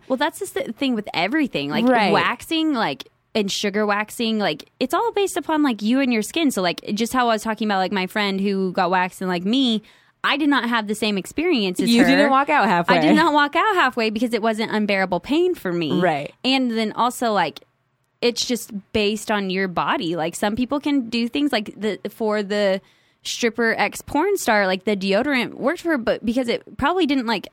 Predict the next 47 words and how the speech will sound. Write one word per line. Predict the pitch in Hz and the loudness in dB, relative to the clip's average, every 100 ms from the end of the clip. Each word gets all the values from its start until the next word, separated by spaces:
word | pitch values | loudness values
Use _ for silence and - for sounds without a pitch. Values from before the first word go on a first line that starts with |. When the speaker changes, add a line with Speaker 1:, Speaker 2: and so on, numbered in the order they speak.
| - - | -8 -2
Speaker 1:
she | 285 | 0
probably | 247 247 302 | 0 0 0
didn't | 247 233 190 | -2 -6 -4
have | 196 233 | -4 -4
sensitive | - 220 214 202 190 | -2 -4 -2 -4 -4
skin. | - 415 180 | -2 -2 -2
Like, | 170 | -4
anyone | - 277 269 | -2 0 2
who | 262 | 2
has | 233 - | 0 -2
sensitive | 226 214 202 175 | -4 -2 -4 -4
skin | - 330 247 185 - | -2 0 0 -2 -2
could | 247 214 | -4 0
probably | 214 202 190 190 185 | 0 0 0 -2 -2
still, | - 190 | -2 0
like, | 165 139 - - _ - | 0 -4 -10 -20 _ -4
get | 202 - | -2 0
ingrown | 202 196 190 | 0 2 2
hairs | 190 180 170 180 208 - | 0 0 2 0 -2 -2
or | 202 185 | 0 0
blisters | 190 170 185 | -2 -2 4
Speaker 2:
Right. | 185 165 156 | 4 4 2
Speaker 1:
or | 196 185 185 - _ - | 2 0 -2 -8 _ -2
break | 208 196 | -2 0
out, | 175 202 | 2 2
or, | - 262 262 233 | 2 2 2 2
like, | 175 165 - _ _ _ 220 | 0 -2 -8 _ _ _ 0
a | |
lot | 208 190 | 2 2
of | 254 | 0
the | 240 | -2
things, | 220 214 190 180 - | -2 -2 -2 -4 -2
um, | 190 180 156 131 120 - | 0 0 -2 -4 -8 -12
<laughs> | - - _ _ _ _ 208 | -14 -20 _ _ _ _ -2
I | |
read | 196 196 185 185 | 2 2 0 -4
too, | - 202 190 175 - | -2 0 0 -2 -4
I'm | 196 | -4
sure | 214 | -2
you | 190 175 | -2 0
read | 165 160 | -2 -2
this, | 160 160 - | -4 -4 -4
which | 196 185 - | -2 -2 -2
is | 190 185 | -4 -2
about, | 175 165 | -2 -2
like, | 165 - - | -4 -8 -10
waxing, | - 185 170 - 202 180 | -4 -2 -2 -4 -2 -2